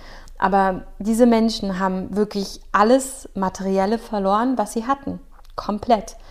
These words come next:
teilweise sogar wirklich auch die Häuser, also wenn die wirklich einen enormen großen Schaden genommen haben.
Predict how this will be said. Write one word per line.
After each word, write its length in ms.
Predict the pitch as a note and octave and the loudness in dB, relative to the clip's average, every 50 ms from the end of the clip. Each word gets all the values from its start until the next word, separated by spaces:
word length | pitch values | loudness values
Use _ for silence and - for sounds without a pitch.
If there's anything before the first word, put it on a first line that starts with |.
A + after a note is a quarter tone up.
| - - - - - | -20 -20 -20 -20 -6
teilweise 560 | - - F#3+ F#3 F#3+ F#3 F#3+ F3 F3+ F3+ F#3+ | -2 2 2 2 4 2 0 0 0 -2 -4
sogar 320 | F3+ F#3 F#3+ F3+ G3 F#3 F3+ | -4 -2 0 0 0 0 0
wirklich 300 | F#3+ F#3+ - F#3+ - - | -2 -4 -4 -6 -4 -2
auch 140 | F3+ - | -4 -2
die 180 | - - G3 E3+ | -4 -4 -6 -2
Häuser, 540 | F#3 G#3 A3 B3 B3 A3 G3 F3 E3 E3+ - | 0 2 4 4 4 2 0 -2 -4 -6 -6
also 240 | F3+ F3 - F3+ F3 | -8 -10 -8 -6 -6
wenn 240 | F3+ F3 F3 F3 - - - - - - - - - - - - - - - - | -4 -4 -4 -6 -10 -12 -16 -20 -20 -20 -20 -20 -20 -20 -20 -20 -20 -10 -6 -4
die 120 | G#3 F3+ | -2 -2
wirklich 320 | G3 F#3+ - F#3+ F#3 - | -2 -2 -2 -4 -4 -4
einen 120 | G3 F#3+ - | -4 -4 -2
enormen 460 | F#3 F#3+ G3 G3 G3 F#3+ F#3+ F#3+ F#3 | -2 2 4 4 4 4 2 0 -2
großen 400 | - F#3+ F3+ F3+ - - G3 F3+ | -2 -2 -2 -2 -4 -6 -8 -8
Schaden 500 | - - F3 F3+ F3 F3+ F3 E3+ F#3 F#3 | -4 -2 -2 0 0 -2 -4 -8 -8 -8
genommen 420 | - F3+ F3 E3 E3+ E3+ F3+ F3 | -8 -8 -8 -8 -8 -8 -10 -10
haben. 220 | F3+ F#3 G3 G3+ | -10 -10 -12 -12